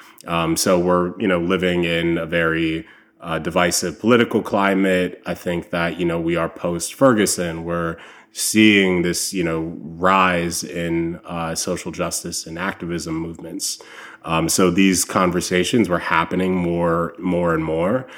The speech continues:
Um, so I started hosting these monthly discussions, and I think based upon that record, like, that track record with the company, when a lot of other organizations, you know, started to, like, hit the gas on D E I in twenty,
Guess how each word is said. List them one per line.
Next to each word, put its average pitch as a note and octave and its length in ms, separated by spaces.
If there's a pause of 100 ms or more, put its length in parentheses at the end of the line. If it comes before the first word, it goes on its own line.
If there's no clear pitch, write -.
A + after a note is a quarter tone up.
(320)
Um, E2+ 340
so F#2+ 160
I F2+ 100
started G2 400
hosting F2+ 400
these - 160
monthly E2+ 300
discussions, E2 920 (380)
and F2 680
I G#2+ 80
think F#2 260
based F#2+ 300
upon F2 640 (140)
that F2 540 (200)
record, F2+ 540
like, D#2+ 160
that F2 220
track F2 340
record F2 320
with E2 140
the E2+ 60
company, F2+ 640 (440)
when F#2+ 160
a F2+ 60
lot F#2+ 300
of F#2 120
other F2+ 360
organizations, F2 1080
you F#2 160
know, E2+ 140
started E2+ 460
to, - 160
like, D#2+ 260
hit - 280
the - 80
gas F2 380
on F2 160
D E2+ 260
E F2 40
I E2 200
in E2 120
twenty, D#2+ 420